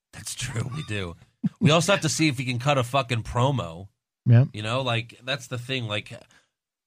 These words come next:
Speaker 1: how into the guy can you get if we don't even know any, like, you know?
Speaker 2: Uh, how much farther can you go without him talking?
Speaker 1: Right.
Speaker 2: Yeah.
Speaker 1: He has to be able to cut a promo or something.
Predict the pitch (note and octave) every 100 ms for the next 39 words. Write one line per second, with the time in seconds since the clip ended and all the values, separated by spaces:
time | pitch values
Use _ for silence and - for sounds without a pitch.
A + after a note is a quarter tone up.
0 | _ - C#3 D3+ D3 A#2+ A#2 A#2 A#2 A#2+
1 | A2 G2+ G#2+ A2+ G2 G2 G2+ G#2 F#2 F#2
2 | F#2+ F#2+ F#2+ - G2 F2+ - G2+ G#2 G#2
3 | - - - - D3+ D#3+ - E3+ G#3 G3+
4 | - - E3+ E3+ D#3 - D3+ C#3+ A#2 C3
5 | C#3+ B2+ A#2 A2 A#2+ C3 A2+ A2+ - C3
6 | A2+ G#2 G2+ G2 F2 F2 _ _ _ -
7 | F#2+ A2+ - _ A2+ A2 - F#2+ F2 E2
8 | E2+ E2 - E2+ E2 C#2+ D2+ D#2+ D2+ -
9 | D#2+